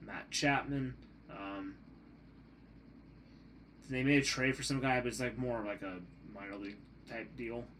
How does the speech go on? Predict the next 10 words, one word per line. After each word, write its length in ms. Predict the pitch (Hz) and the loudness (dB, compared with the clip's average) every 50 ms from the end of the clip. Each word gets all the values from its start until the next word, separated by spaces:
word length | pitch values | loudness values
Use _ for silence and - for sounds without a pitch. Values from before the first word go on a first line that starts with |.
| - - - - - | -20 -20 -16 -2 2
Cooper 300 | - 139 - - 107 107 | 2 2 2 0 -4 -4
Hummel. 360 | - 131 127 135 143 143 143 - - - - - - - - - - | -2 0 2 4 4 2 2 -2 -8 -16 -18 -18 -20 -20 -18 -14 -10
Um, 380 | 101 101 101 98 92 92 - - - - - - - - - - - - - - - | -8 -6 -6 -6 -8 -10 -12 -14 -18 -20 -20 -20 -20 -20 -20 -20 -20 -20 -20 -4 2
but 100 | - 147 | 6 6
then 120 | - - 170 | 8 8 8
if 100 | 151 139 | 8 8
they 80 | 147 | 8
signed 420 | 139 - 165 151 147 143 139 127 - - | 8 8 8 8 8 8 6 4 2 4
Matt 240 | 143 139 135 127 | 6 6 6 6
Chapman, 580 | - - 143 147 156 127 123 120 110 110 113 - | 4 4 6 6 6 6 4 0 -4 -4 -6 -8